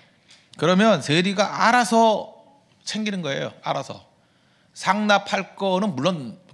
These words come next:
걷어야 될 거고, 상납보다 더 거두는 것은 착복이죠. 착복하는 거. 그러니까 예를 들어서 뭐 금 십오만 달란트를 거두어가지고 십만 달란트만 내면 돼요. 오만 달란트는 자기가 가져도 된다고.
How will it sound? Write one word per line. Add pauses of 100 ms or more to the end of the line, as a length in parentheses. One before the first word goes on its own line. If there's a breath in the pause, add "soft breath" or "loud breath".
걷어야
될
거고,
상납보다
더
거두는
것은
착복이죠. (540 soft breath)
착복하는
거. (720 soft breath)
그러니까
예를
들어서 (260 loud breath)
뭐 (300)
금
십오만
달란트를
거두어가지고
십만
달란트만
내면
돼요.
오만
달란트는
자기가
가져도
된다고.